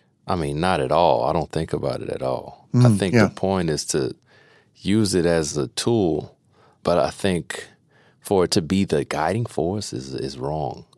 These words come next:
Speaker 1: Um,
Speaker 2: Mm.
Speaker 1: that's counterintuitive to what music and expression is. And if you're trying to capture the moment, oftentimes when I'm inspired and I'm writing, it's a flood. Um,
Speaker 2: Mm.
Speaker 1: and, and then that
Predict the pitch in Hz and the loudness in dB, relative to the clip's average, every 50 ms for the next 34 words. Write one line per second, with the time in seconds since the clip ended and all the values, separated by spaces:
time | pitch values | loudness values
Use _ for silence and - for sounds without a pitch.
0 | _ - 127 123 117 123 123 113 107 98 92 95 - - - - 101 101 101 95 | _ -8 -8 -6 -4 -2 0 0 0 0 0 -2 -4 -4 -2 -2 0 0 2 0
1 | 92 82 - - 85 85 85 - - 98 95 85 78 73 - - 85 76 76 80 | 0 0 -2 -2 -4 -4 -2 -2 0 0 0 0 0 -2 -2 -2 -2 0 0 0
2 | 82 82 78 - - _ _ _ _ _ _ _ _ _ - 76 78 85 92 92 | 0 0 0 -2 -4 _ _ _ _ _ _ _ _ _ -6 -2 0 0 0 0
3 | 80 85 80 73 - 76 76 73 71 69 - - - 90 87 - - 78 78 78 | 0 0 0 -2 -2 -4 -4 -4 -4 -6 -4 -2 0 0 0 0 0 -2 0 0
4 | 85 85 73 65 64 64 65 64 71 71 - - - - - 90 76 73 - - | 0 2 0 0 -2 -2 -4 -6 -6 -6 -8 -8 -6 -4 -4 -4 -4 -4 -6 -4
5 | - - 65 - - - 73 71 71 71 71 76 80 78 71 67 - - _ _ | -2 -2 -2 -2 -4 -6 -6 -4 -4 -2 -2 -2 -2 -2 -4 -6 -8 -12 _ _
6 | - - _ _ _ - - 98 104 - - 85 82 76 - 85 80 76 76 73 | -20 -20 _ _ _ 0 0 0 0 0 -2 -4 -2 -2 -2 -2 -2 -2 -2 -4
7 | - - 67 71 73 76 80 82 82 76 69 - - - 71 71 71 73 71 69 | -6 -4 -4 -4 -2 -2 -2 -2 -2 -4 -6 -4 -2 0 0 2 2 0 0 -2
8 | - - _ _ - - - _ _ _ - 71 71 67 69 67 67 69 73 78 | -4 -8 _ _ -20 -20 -20 _ _ _ -8 -6 -6 -4 -4 -2 -2 0 0 0
9 | 76 71 71 60 50 - - _ _ _ _ _ _ _ _ _ _ - - 76 | 0 0 -2 -4 -6 -10 -16 _ _ _ _ _ _ _ _ _ _ -4 -4 -4
10 | 71 - - - - - - _ _ _ - - - - - - - 69 76 76 | -2 -2 -4 -4 -4 -6 -10 _ _ _ -10 -10 -8 -8 -8 -6 -4 -2 0 0
11 | 67 53 50 50 50 - - _ _ _ _ - 139 131 117 117 117 113 110 104 | 0 0 -2 -4 -8 -12 -18 _ _ _ _ -10 -8 -6 -6 -2 0 0 0 0
12 | 95 - _ - - - - - - - _ _ _ - 80 73 71 69 82 82 | -2 -8 _ -14 -12 -10 -10 -10 -12 -16 _ _ _ -8 -8 -6 -4 -4 -4 -4
13 | 76 73 67 - 76 71 71 82 90 95 87 - | -4 -6 -8 -12 -8 -2 0 2 2 2 0 -2